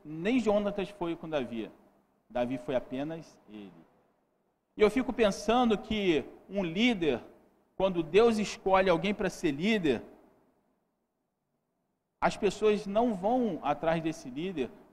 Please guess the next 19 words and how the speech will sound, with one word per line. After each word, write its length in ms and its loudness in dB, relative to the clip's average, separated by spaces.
por 140 -6
causa 240 0
da 80 0
eloquência. 920 -4
As 160 -2
pessoas 400 -2
não 240 2
vão 180 0
atrás 320 0
desse 280 -8
líder 420 -4
porque 340 -4
ele, 720 2
ele 180 -4
é 40 -2
influente, 960 -4
porque 260 -4
ele 160 0
sabe, 800 0